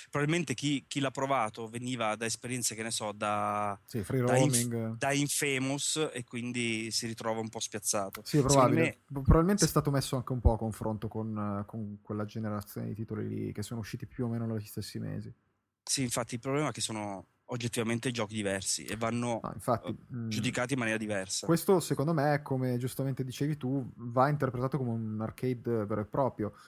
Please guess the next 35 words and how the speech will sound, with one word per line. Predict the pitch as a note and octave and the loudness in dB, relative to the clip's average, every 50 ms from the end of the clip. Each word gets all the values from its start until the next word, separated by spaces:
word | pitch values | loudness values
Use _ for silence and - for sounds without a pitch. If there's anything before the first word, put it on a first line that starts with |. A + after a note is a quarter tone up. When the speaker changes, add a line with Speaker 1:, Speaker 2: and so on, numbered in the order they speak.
| - _ _ | -20 _ _
Speaker 2:
Tant'è | - C#3 C#3+ - E3+ | 0 0 2 2 4
che | E3+ E3+ | 4 4
il | D#3 | 4
gioco | C#3+ F3+ F#3+ - - E3+ D#3+ D3 C3 B2 - | 6 6 4 6 6 6 6 6 6 4 2
comunque | - D3 D#3+ D#3+ D3 | 2 0 0 0 0
ti | - - | -2 -4
spinge, | - - _ - D3 D3 D3 C3 A#2+ C3+ C3 B2+ - - - - - | -8 -6 _ 0 2 2 2 2 2 0 0 0 -2 -6 -12 -12 -10
n-, | C#3+ - | -8 -2
non | E3 D#3+ D#3 E3 | 2 2 4 4
è | G3+ | 4
difficile, | A3 G3 - - - C3+ A#2 - - A#2+ A2+ A2 A2 | 4 2 0 0 0 0 0 0 0 0 0 -2 -2
come | - - B2+ B2 | -4 -4 -4 -4
giustamente | A#2+ A2+ - C3 B2+ A#2 C3+ | -4 -2 -2 -2 -2 -2 -2
hai | B2+ | -4
detto | - B2 - | -4 -4 -2
tu, | D#3+ | 0
non | E3 D3+ C3+ | 0 0 0
si | - - | -2 -4
può | - B2 | -4 -4
assolutamente | - - B2 A2+ - B2 C#3 C#3+ - | -4 -4 -4 -4 -2 -2 -2 -2 -2
paragonare | - C#3+ C#3 B2+ B2+ B2 B2 B2 B2 A2+ G#2+ | 0 0 2 2 2 2 2 2 2 2 2
agli | G#2+ A2 A2+ | 0 0 0
arcade | A2+ A2+ - A#2+ A#2+ A#2 | -2 -2 -2 -4 -4 -2
di | A#2 | -4
un | A2+ A2 - | -4 -4 -2
tempo, | - A2+ G#2 G2+ G2+ G#2+ | -2 -2 -2 -2 -4 -6
però | - - B2+ C#3 D#3+ E3 D#3 C3+ A2+ - - - - - - - _ _ _ _ _ | -4 2 4 4 6 6 6 6 4 4 2 -2 -8 -20 -20 -20 _ _ _ _ _
comunque | - C#3 D3+ D#3+ F#3 D#3 - - | -2 0 2 4 4 2 2 0
t-, | - - - - - | -8 -20 -20 -14 -4
ti | - C3+ | -2 -2
spinge | - - - - F#3 E3+ D3 B2+ C#3 | -2 0 0 0 2 2 2 2 0
in | C3 | 2
qualche | B2 B2+ B2 A#2+ - B2+ | 2 2 2 2 2 0
modo, | A#2+ A#2+ A#2+ A#2 A#2 A#2+ A#2+ A#2 A#2 A#2 G2 - G#2+ A2 G#2+ G#2+ G#2 G2+ G2+ G2+ G2+ | -2 0 0 0 0 0 2 2 2 2 0 0 0 0 0 0 0 0 -2 -2 -4
eh, | G#2 | -6